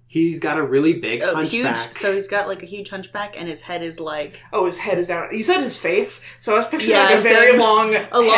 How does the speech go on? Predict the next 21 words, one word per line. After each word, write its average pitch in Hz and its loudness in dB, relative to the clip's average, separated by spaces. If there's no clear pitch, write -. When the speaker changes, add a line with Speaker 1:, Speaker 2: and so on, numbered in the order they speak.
Speaker 3:
head 220 8
with 226 6
the 214 2
Speaker 2:
head, 208 -2
Speaker 3:
face, 202 4
Speaker 2:
like, 202 4
Speaker 3:
like, - -6
down 190 2
Speaker 2:
face 202 0
Speaker 3:
here. - -2
Speaker 2:
by 190 2
the 180 -4
chin. 180 -6
Speaker 1:
Okay. 139 -4
Speaker 2:
<laughs> 247 0
Yeah. 185 0
Speaker 1:
Well, 147 -2
yeah, 120 -2
he 151 -2
is 123 -2
just - -12